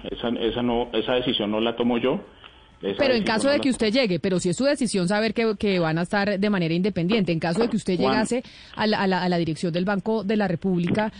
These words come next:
Speaker 2: ¿usted se compromete con que ahí va a haber independencia y no vamos a tener un matrimonio nefasto que se intentó dividir precisamente entre gobierno y Banco Central?
Speaker 1: En ese, cu-, cuando llegue el caso, entonces hablamos.
Speaker 2: No, pero usted tiene,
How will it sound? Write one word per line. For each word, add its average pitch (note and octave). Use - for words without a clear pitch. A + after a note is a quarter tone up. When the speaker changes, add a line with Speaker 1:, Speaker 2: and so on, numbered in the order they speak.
Speaker 2:
¿usted G3
se F3+
compromete G3+
con A3+
que G3
ahí F#3+
va C#4
a C4
haber B3
independencia G#3
y G3+
no F#3+
vamos G3
a G#3+
tener E3+
un G3+
matrimonio F#3
nefasto F3+
que G#3
se G#3+
intentó E3+
dividir F3+
precisamente F#3+
entre G3+
gobierno F3
y F#3
Banco F#3+
Central? E3+
Speaker 1:
En A2+
ese, B2
cu-, A2+
cuando A2+
llegue B2
el C#3
caso, C3
entonces A#2+
hablamos. G#2
Speaker 2:
No, G#3
pero A3
usted F#3
tiene, F#3+